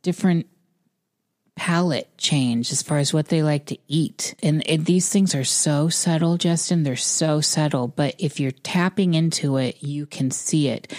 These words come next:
And that's when you have to not tell yourself you're crazy. And this is, that's some more of that mind spell that goes on, that one Tico. It's been put out there for us to disarm us,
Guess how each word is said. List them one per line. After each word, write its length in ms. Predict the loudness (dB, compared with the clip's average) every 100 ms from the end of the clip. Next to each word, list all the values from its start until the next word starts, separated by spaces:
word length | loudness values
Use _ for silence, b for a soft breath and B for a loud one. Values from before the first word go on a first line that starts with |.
| B B B
And 280 | 0 2 4
that's 340 | 2 2 0 0
when 160 | 2
you 80 | 2
have 320 | 2 0 0
to 140 | -2 -2
not 400 | 0 0 -2 -2
tell 180 | 0 2
yourself 380 | 2 0 -2
you're 80 | -2
crazy. 580 | -2 -2 0 0 -2 -2
And 140 | 0
this 200 | 2 2
is, 180 | 0 -2
that's 340 | -4 0 0 -2
some 200 | 0 2
more 180 | 2 2
of 60 |
that 180 | 0 0
mind 340 | 0 0 0
spell 340 | -2 -2 -2 -2
that 100 | -2
goes 260 | -2 -2
on, 200 | -2 -2
that 180 | -2 0
one 160 | -2 -2
Tico. 440 | -6 -4 -4 -6 B B B B B
It's 280 | 0 0 -2
been 340 | 0 2 0
put 280 | -2 0 2
out 340 | 4 2 0
there 180 | -2 -2
for 300 | -2 -2 -2
us 340 | -2 -2 -4
to 440 | -4 0 0 0 -2 B B B B _ _ _ _ _ -14 0
disarm 600 | 2 4 2 4 4 2
us, 480 | 0 -2 -2 -2